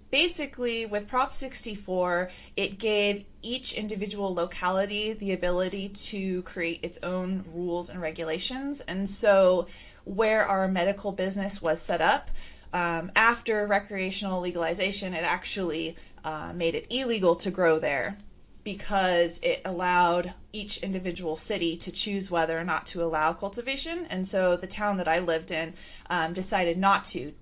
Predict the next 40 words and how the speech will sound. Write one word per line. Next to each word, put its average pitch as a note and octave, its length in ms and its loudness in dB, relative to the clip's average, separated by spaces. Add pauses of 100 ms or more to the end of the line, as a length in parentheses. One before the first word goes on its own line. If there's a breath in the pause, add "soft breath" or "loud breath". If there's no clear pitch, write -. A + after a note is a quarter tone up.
(140)
despite B3 720 6
my G3 520 2
greatest A#3+ 520 2
efforts G3 540 2
to, F#3+ 480 0 (280 loud breath)
um, F3+ 340 2
convince B3 400 4
them A3 200 2
otherwise. F#3 680 8
I G3+ 120 4
went F#3 180 0
to - 160 0
every A3+ 440 4
city A3+ 240 -4
council A3+ 400 -4
meeting, G#3+ 520 0
wrote F#3 220 4
letters G3 340 2
to G#3 60 -6
the F#3+ 120 -2
mayor, F#3+ 480 6
went F3+ 180 -4
to - 120 -10
the F#3 60 -6
Department F#3+ 380 -4
of E3+ 60 -10
Food F3+ 160 -4
and D#3 120 -10
Agriculture, G#3+ 600 0
spoke F#3+ 320 -4
at F#3+ 80 -10
the F#3 80 -10
Capitol. G#3+ 640 4 (260 loud breath)
I G#3+ 120 2
mean, G#3+ 220 -2
I B3 260 12
was G#3 220 2
in A3+ 320 4
it, F3+ 240 4
like, F3+ 360 4